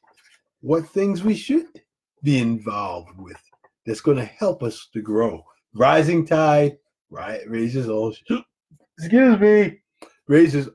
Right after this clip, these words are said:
all ships. And that's what we want. We wanna raise all of us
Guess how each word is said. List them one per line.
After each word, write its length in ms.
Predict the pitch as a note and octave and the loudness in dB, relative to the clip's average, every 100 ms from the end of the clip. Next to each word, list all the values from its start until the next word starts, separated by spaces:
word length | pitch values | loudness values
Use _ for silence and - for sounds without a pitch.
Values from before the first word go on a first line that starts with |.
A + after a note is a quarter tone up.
| - | -14
all 460 | B2 B2 B2+ B2+ | -10 -8 -8 -10
ships. 640 | B2 - - A#2 _ - _ _ _ _ _ _ _ _ _ | -12 -18 -20 -20 _ -20 _ _ _ _ _ _ _ _ _
And 120 | G2 | -18
that's 200 | G#2+ - | -18 -14
what 160 | A#2 A2+ | -14 -12
we 140 | B2+ | -12
want. 260 | C3 - - _ _ | -12 -16 -18 _ _
We 60 | |
wanna 240 | G2+ G#2 G2+ | -20 -20 -18
raise 360 | G#2 G2+ - _ - | -16 -14 -16 _ -8
all 320 | C#3+ D#3 G2+ | -4 -4 -4
of 160 | - | -12
us 200 | - - | -20 -20